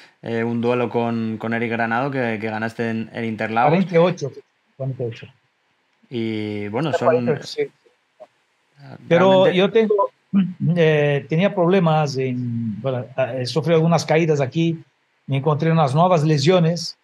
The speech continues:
Speaker 2: <laughs> Entonces, hoy yo tengo algunas limitaciones, tanto de la parte de, la parte de la cadera, como la parte de los hombros, que me limita mucho encima de la moto y como hacía en el mundial.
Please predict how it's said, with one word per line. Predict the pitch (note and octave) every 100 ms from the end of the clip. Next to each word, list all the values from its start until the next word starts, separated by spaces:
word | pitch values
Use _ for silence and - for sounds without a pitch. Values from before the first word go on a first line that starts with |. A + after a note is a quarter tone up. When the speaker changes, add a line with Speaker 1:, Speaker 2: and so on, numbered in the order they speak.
| _
Speaker 2:
<laughs> | F#3+ - - B3 - - - - C#3 -
Entonces, | D3+ C#3 D#3 D#3+ D#3
hoy | D#3 F3+
yo | F3+
tengo | F3+ E3+
algunas | D#3 D#3+ D3
limitaciones, | D#3 D#3 C#3+ - D3+ C#3+ -
tanto | C#3+ D3
de | C#3+
la | C#3 B2
parte | C#3 B2+ C3
de, | B2+ B2 A#2+ A2+ - _ _ _ -
la | B2
parte | D3+ C#3 B2+ C#3
de | C3+ C3 B2+ B2 A#2 A2+ - _ _ _ _ _
la | C3 B2
cadera, | C3+ E3+ G#3 B3 - _ _ _ _
como | - C#3
la | D3+
parte | D3+ C#3
de | F#3
los | D3 D3+
hombros, | D3+ A#2 - - _ _ _ B2 B2 A#2+
que | C#3+
me | C#3+
limita | D3+ D#3+ D#3+
mucho | D3+ E3+ E3+
encima | C#3+ - C#3+
de | C#3
la | C#3
moto | C#3 D3
y | -
como | D3+ D3
hacía | -
en | D3
el | C#3
mundial. | B2+ C#3 C3+